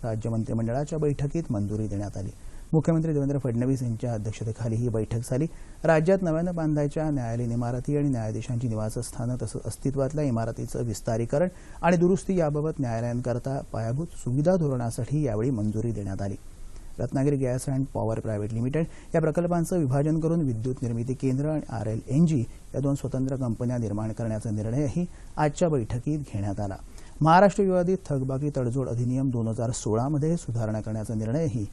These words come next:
आजच्या या बैठकीत घेण्यात आला. देशात दलितांवरचे अत्याचार थांबावेत यासाठी दिल्ली संसद मार्गावर आज दलित स्वाभिमान संघर्ष रॅली काढण्यात आली.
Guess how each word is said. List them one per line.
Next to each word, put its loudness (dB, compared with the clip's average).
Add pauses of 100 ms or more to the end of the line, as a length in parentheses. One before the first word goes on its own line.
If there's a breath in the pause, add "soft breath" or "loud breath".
(220 loud breath)
आजच्या -4
या -4
बैठकीत -4 (360)
घेण्यात -4
आला. -8 (1500 loud breath)
देशात 8
दलितांवरचे 4
अत्याचार 2
थांबावेत 2
यासाठी 2
दिल्ली 2
संसद -2
मार्गावर -2
आज -2 (120)
दलित 2
स्वाभिमान 0
संघर्ष 2
रॅली 2
काढण्यात -2
आली. -2